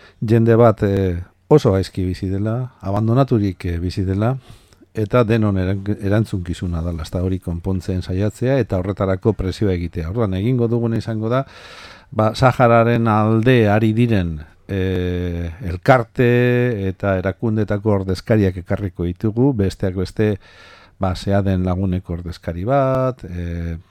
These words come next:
Euskal Fondoko Sahara, Sahara Koordinazio Unitateko Itziar Iturribe etorriko da,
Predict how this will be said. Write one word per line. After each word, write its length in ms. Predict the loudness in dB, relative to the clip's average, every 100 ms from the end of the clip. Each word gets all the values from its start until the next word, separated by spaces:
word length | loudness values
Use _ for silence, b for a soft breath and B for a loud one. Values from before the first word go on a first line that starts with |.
| _ -10 -4
Euskal 360 | -4 0 -2
Fondoko 600 | 0 -2 0 -2 -2 -2 -4 B
Sahara, 920 | -6 -4 -2 -2 0 0 0 -2 -4 -6
Sahara 520 | -8 -6 -4 -2 -4
Koordinazio 560 | -6 -6 -2 -2 -2 -2
Unitateko 500 | -2 -2 -4 -6 -6
Itziar 260 | -6 -6
Iturribe 380 | -4 -4 -4 -4
etorriko 400 | -6 -8 -8 -4
da, 360 | 0 0 0